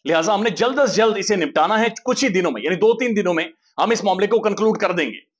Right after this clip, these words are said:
लेकिन दो दिन, दिन, दिनों में जो कंक्लूड होना था, दो महीने हो गए हैं और अब ऐसा महसूस हो रहा है कि ये मामला और ज्यादा लटक जाएगा और इस मामले ने और ज्यादा आगे जाना है और अब इसमें कोई भी,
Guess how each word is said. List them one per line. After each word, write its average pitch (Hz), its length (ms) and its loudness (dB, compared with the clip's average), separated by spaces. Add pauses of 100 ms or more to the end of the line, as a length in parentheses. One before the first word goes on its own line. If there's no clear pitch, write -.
(120)
लेकिन 175 200 0
दो 175 220 2
दिन, 202 440 -2
दिन, 202 320 0 (140)
दिनों 170 340 -2
में 214 120 0
जो 180 80 0
कंक्लूड 190 360 0
होना 170 160 2
था, 147 320 -4 (200)
दो 202 200 4
महीने 220 240 2
हो 208 140 2
गए 240 100 0
हैं 123 240 -6 (180)
और 165 100 2
अब 190 100 2
ऐसा 190 180 2
महसूस 190 280 -2
हो 202 80 0
रहा 196 60 2
है 185 60 0
कि 170 80 -4
ये 190 60 2
मामला 165 220 0
और 208 300 2
ज्यादा 185 220 2
लटक 165 220 -2
जाएगा 160 300 0
और 170 200 0
इस 160 120 -8
मामले 156 240 0
ने 180 80 -4
और 202 300 2
ज्यादा 170 220 0
आगे 160 180 0
जाना 156 220 0
है 156 160 -4 (300)
और 175 120 2
अब 185 100 0
इसमें 165 360 -4 (200)
कोई 240 180 4
भी, 220 320 -2